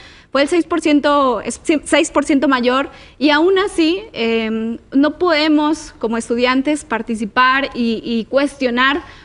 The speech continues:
¿por qué no hay, eh, servicios básicos como el papel sanitario, jabón, en, en los espacios universitarios? Pero sí se compra inmueble de millones y millones de pesos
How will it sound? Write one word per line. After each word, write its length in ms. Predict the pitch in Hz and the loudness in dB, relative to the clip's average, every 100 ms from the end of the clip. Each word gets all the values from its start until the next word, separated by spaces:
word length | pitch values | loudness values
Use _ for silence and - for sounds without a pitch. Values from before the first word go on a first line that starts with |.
| - | -6
¿por 280 | - 269 262 | 0 0 2
qué 260 | 330 370 415 - | 0 -2 -2 -2
no 300 | 277 302 294 | 0 2 2
hay, 380 | 294 294 294 - | 2 2 0 -2
eh, 320 | 240 220 220 | -4 -2 -2
servicios 560 | 214 226 226 240 254 226 | -2 -2 -2 -2 -2 2
básicos 580 | 254 285 277 226 220 | 2 2 -2 -4 -8
como 220 | - 220 220 | -6 -6 -6
el 80 | |
papel 300 | 208 226 247 | -6 -2 -2
sanitario, 760 | 240 247 208 247 247 254 247 226 | -2 -4 -2 2 2 2 0 -2
jabón, 580 | 226 220 240 247 254 254 - - | -4 -2 0 0 -2 -4 -10 -14
en, 420 | - 262 254 247 240 | -2 0 2 0 -2
en 140 | 247 | -2
los 160 | 247 254 | -2 -2
espacios 400 | 247 262 269 285 | -4 -2 -2 0
universitarios? 680 | 269 233 254 220 247 277 - - - | 2 0 -2 -2 -2 -2 -6 -16 -4
Pero 240 | 302 330 339 | 0 0 2
sí 160 | 381 440 - | 0 0 -4
se 200 | - 302 | -6 0
compra 320 | 294 294 302 | 2 2 2
inmueble 600 | 277 294 302 302 294 277 | 2 2 2 0 0 0
de 100 | 262 | 0
millones 640 | 240 214 262 269 269 277 262 | -2 -2 -2 0 0 -2 -2
y 60 | |
millones 420 | 226 208 240 240 226 | -4 -4 -4 -4 -4
de 100 | 208 | -4
pesos 540 | - 247 254 262 - | -2 -2 -2 -4 -6